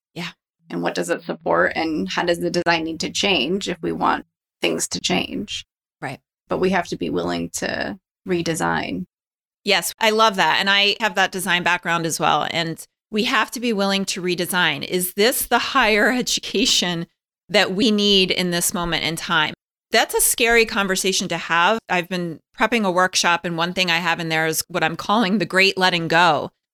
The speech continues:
Speaker 1: But I think we're gonna have to let go of some really deeply <laughs> held attachments in higher education and in our teaching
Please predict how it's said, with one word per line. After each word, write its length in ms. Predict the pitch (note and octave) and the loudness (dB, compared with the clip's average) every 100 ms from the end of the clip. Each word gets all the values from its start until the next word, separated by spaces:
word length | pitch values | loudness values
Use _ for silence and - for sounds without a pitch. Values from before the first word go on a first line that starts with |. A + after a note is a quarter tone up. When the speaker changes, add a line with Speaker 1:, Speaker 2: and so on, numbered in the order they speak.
| - | 0
Speaker 1:
But 120 | G#3 | 2
I 100 | G3+ | 2
think 220 | - B3 | 2 0
we're 100 | E4 | 0
gonna 200 | D#4+ C4 | 2 2
have 220 | A3+ G#3+ | 2 0
to 100 | - | 0
let 300 | F#3+ F#3 - | 0 2 2
go 360 | - F3 F3 G#3 | 2 4 4 2
of 100 | F3+ | 0
some 300 | - F#3 E3+ | -2 -2 -2
really 440 | E3+ F3 F3+ F3 - | -2 0 0 0 -4
deeply 440 | E3+ F#3 A3 A3+ G3+ | -6 -6 -2 -2 0
<laughs> 20 | |
held 600 | - G#3+ A3 G3 F#3+ F#3 - _ | -2 2 4 4 2 -2 -10 _
attachments 880 | G3 G#3 - E3+ - A#3 B3 - - | -4 -2 0 0 0 -2 -2 -4 -4
in 120 | A3+ A3+ | -2 0
higher 320 | B3+ A#3 A#3 | 2 4 4
education 760 | A3+ A#3+ C4 A#3+ B3+ B3+ B3 | 2 0 0 2 2 0 -2
and 180 | - F3+ | -4 -4
in 120 | F3 | -2
our 140 | F3+ F3+ | -2 -2
teaching 640 | - G#3 - A#3 A#3+ C#4 | -4 -4 -4 -2 -4 -6